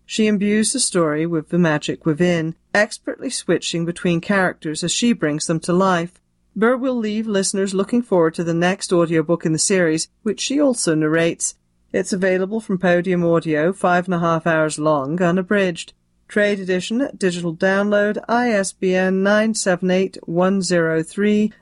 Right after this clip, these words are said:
nine four one zero four two eight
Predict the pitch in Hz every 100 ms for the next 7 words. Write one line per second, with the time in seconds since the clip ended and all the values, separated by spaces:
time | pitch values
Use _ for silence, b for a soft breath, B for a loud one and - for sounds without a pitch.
0 | - 196 220 233 262 - 240 247 240 185
1 | 170 175 180 - 175 175 175 175 - 214
2 | 214 214 220 - - 175 160 175 175 -